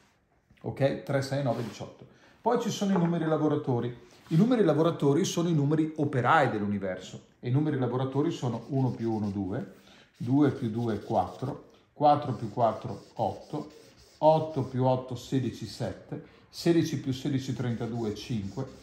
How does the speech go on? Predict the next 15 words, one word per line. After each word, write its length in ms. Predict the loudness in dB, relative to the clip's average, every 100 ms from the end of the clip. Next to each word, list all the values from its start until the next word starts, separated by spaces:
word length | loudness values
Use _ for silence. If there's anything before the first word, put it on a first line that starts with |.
| -20 -20 -6
trentadue 560 | -2 0 0 2 2
più 160 | 2 -2
trentadue 480 | -2 -2 0 0 -2
sessantaquattro, 880 | -4 -6 -6 -6 -4 -2 -2 -2
uno, 400 | -2 -2 -6 -8 -12 -20 -20 _
e 120 | 0
nei 100 | 2
numeri 300 | 4 4 4
lavoratori 880 | 4 2 2 2 0 0 -2 -8 -18
ti 220 | -6 0 0
esce 340 | 0 -6 -4
il 120 | 0 0
simbolo 440 | 0 -2 0 0
della 320 | 0 0 -2
Volkswagen. 920 | -2 2 4 2 -2 -2 -2 -2 -8